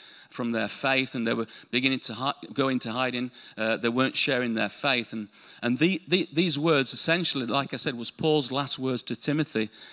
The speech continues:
and the church. You know, when you read those first four verses, Paul's not in the best situation, but he's not sitting in pity. You know, he's writing from a concern for Timothy. And then verses five and six, Paul tells Timothy to remain faithful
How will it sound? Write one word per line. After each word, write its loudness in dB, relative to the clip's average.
and 2
the 2
church. 0
You 2
know, 8
when 6
you 10
read 8
those 6
first 2
four 4
verses, 4
Paul's 6
not 4
in 4
the 2
best 2
situation, 2
but 4
he's 6
not 2
sitting 0
in 4
pity. 0
You 4
know, 6
he's 6
writing 2
from 4
a 4
concern 2
for -6
Timothy. 0
And 4
then 6
verses 4
five 2
and 0
six, -2
Paul 4
tells -2
Timothy 0
to -2
remain 0
faithful -2